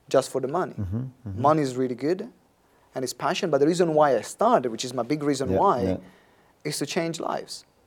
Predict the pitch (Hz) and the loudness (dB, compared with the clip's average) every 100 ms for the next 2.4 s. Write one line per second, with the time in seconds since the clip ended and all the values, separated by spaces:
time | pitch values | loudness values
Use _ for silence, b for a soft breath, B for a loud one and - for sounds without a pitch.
0 | - 143 143 147 160 - 170 160 156 131 | -6 -4 0 4 2 2 -4 -4 -2 4
1 | 101 98 - 92 104 82 73 73 - _ | 4 4 0 2 2 2 -4 -8 -20 _
2 | _ 78 71 | _ -6 -6